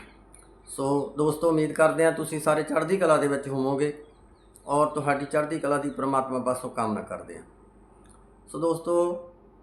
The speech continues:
ਹਾਜ਼ਰ ਹਾਂ ਅੱਜ ਦੇ ਮੌਸਮ ਦੀ ਜਾਣਕਾਰੀ ਲੈ ਕੇ।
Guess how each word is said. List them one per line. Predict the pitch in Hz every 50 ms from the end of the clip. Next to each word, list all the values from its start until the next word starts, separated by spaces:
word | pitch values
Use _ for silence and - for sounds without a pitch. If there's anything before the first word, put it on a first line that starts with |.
| _ _ - - - _ - - - - 127
ਹਾਜ਼ਰ | 135 135 131 147 156 156
ਹਾਂ | 156 151
ਅੱਜ | 143 143
ਦੇ | 151 156
ਮੌਸਮ | 151 147 143 139 143 151 143
ਦੀ | 139 151 151 147 147 147 - 135
ਜਾਣਕਾਰੀ | 135 131 131 127 - 139 139 147
ਲੈ | 139 135 135 135
ਕੇ। | 135 - 151 143 131 135 - - -